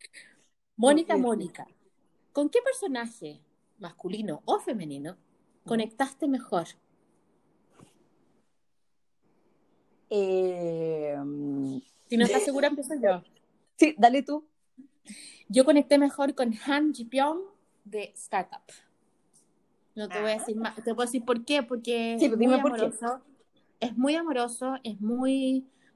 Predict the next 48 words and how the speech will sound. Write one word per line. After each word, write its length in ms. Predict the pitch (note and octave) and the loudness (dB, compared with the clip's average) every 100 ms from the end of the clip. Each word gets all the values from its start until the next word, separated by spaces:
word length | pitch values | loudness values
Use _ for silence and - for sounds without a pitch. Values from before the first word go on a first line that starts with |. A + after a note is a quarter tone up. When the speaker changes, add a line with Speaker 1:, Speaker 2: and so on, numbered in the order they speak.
| _ | _
Speaker 1:
buena 320 | G#3+ A3+ A#3 | -4 0 0
persona, 460 | A#3 A3+ - A3 A3+ | -2 -6 -2 -2 -2
le 120 | A3 | -2
pasan 240 | A3+ A#3 B3+ | -4 -2 -2
llamando 300 | A#3 A#3 A#3+ | 0 0 0
el, 160 | A3 | -2
el, 280 | A3 G3+ G3+ | -2 -4 -8
el, 300 | - F#3+ F#3 | -8 -8 -8
el 180 | - G3+ | -8 -2
niño 240 | A3 A3+ | 2 4
bueno 260 | G#3+ G#3+ C4 | 6 4 4
y 100 | B3 | 0
él 80 | A3+ | 0
le 100 | G#3+ | 0
carga 280 | A3+ A3+ B3 | 0 0 -4
que 60 | |
digan 220 | B3+ B3+ | -4 -4
eso, 300 | C4 D4 E4 | -4 -4 -6
pero 240 | D#4+ A#3+ G#3+ | -4 -4 -6
efectivamente 600 | - G#3+ - E4 E4 F4 E4 | -8 -10 2 4 4 0 -2
lo 100 | E4 | -2
es. 280 | F4 - - _ - | -4 -8 -16 _ -18
Entonces, 560 | A#3 A#3 B3+ - A3+ - - - | -4 0 0 0 -2 -4 -8 -20
Speaker 2:
<laughs> 180 | _ | _
Speaker 1:
y 120 | A#3 A#3+ | -6 -4
es 60 | |
un, 60 | C4 - | -4 -4
es 120 | C4 | -2
un 120 | C#4+ | -2
chiquillo 300 | C4+ B3 C4+ | -4 -4 -4
que 60 | C#4 | -4
se 100 | C#4 | -6
posterga 580 | A#3+ A#3 - D4 E4+ F4 | -6 -6 -2 -2 -2 -4
mucho 300 | F#4 G#4 - C5+ - _ _ _ _ - | -8 -10 -10 -14 -14 _ _ _ _ -10
en 140 | G#3+ | -6
pos 180 | A#3+ C4 | -4 -2
de 100 | B3+ | -2
los 120 | B3 | -2
demás, 540 | B3 B3+ F#4+ - - - _ _ - - - | -2 0 0 -4 -10 -14 _ _ -20 -20 -6
y 100 | A3+ | -4
encontré 400 | A#3 A#3 B3+ C4 | -2 0 2 2
que, 480 | C#4 C4+ C4+ B3+ - | 2 2 2 -2 -6
que 320 | A#3+ A#3 A3+ A3+ | -4 -2 -2 -4
tiene 160 | C4 B3 | -4 -2
un 60 | |
gran 200 | B3+ C4 | 0 0
corazón. 360 | C4+ C4+ C4 G3+ F#3 | 0 -4 -4 -6 -6
Entonces, 500 | - G#3 A3 G#3 G3 | -12 -12 -8 -8 -10